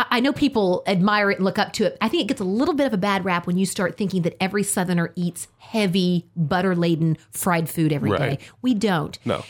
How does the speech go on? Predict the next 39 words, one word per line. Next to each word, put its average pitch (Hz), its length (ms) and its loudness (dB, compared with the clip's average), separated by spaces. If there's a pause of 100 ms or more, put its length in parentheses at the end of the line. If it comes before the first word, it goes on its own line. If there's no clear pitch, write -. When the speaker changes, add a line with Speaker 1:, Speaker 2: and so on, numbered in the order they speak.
Speaker 1:
Here 339 200 0
in 330 60 2
the 226 60 2
South, 220 220 0
we 202 80 0
produce 196 320 -4
a 170 60 -2
lot 190 340 0
of 165 180 -2
wonderful 190 600 0
fresh - 560 -4
produce, 185 480 0
Speaker 2:
Oh, 131 80 0
Speaker 1:
fresh 185 140 2
Speaker 2:
yeah. 165 80 2
Speaker 1:
vegetables 185 420 -2
and 170 80 0
things 180 180 -2
of 175 80 -2
that 156 120 -2
nature. 170 260 -2 (380)
Uh, 208 40 0
my, 262 320 2
my 294 200 2
philosophy 175 520 0
on 160 120 0
that 156 120 0
has 156 100 -4
been, 165 220 0
I, 175 60 2
and 220 160 0
I 247 80 2
often 277 260 0
say 220 200 0
I'm 185 160 2
not 277 180 2
necessarily 214 400 -2
your 185 100 2
classic 185 440 -4